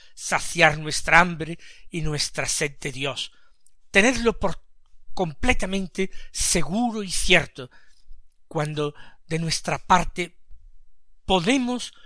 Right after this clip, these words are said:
lo que podemos, cuando hacemos de nuestra parte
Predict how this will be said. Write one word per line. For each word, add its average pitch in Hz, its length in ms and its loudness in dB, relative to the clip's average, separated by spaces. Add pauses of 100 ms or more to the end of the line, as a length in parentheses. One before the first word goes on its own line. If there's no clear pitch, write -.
(260)
lo 160 320 -8
que 156 340 -6 (300)
podemos, 165 680 2 (920)
cuando 156 440 -2
hacemos 254 460 0
de 202 80 0
nuestra 180 380 -2
parte 180 340 2